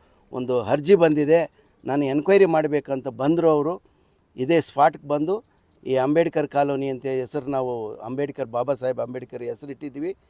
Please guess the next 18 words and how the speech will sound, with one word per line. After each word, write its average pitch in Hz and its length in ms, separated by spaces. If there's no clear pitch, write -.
ಈ 120 100
ಮೂರು 143 260
ಎಕರೆ 139 220
ಇಪ್ಪತ್ತೊಂದು 131 480
ಗುಂಟೆಗೆ. 131 480
ಅವರು 143 240
ಬಂದು 190 420
ನೆನ್ನೆ 165 280
ಪರಿಶೀಲನೆ 170 520
ಮಾಡಿ 151 400
ಡಾಕ್ಯುಮೆಂಟ್ 165 540
ಎಲ್ಲ 151 140
ಕೊಟ್ವಿ. 175 480
ಕೊಟ್ಟ 208 240
ಮೇಲೆ 180 480
ಕೆಲವು 202 480
ಕಂದಾಯ 220 520
ಅಧಿಕಾರಿಗಳು 190 640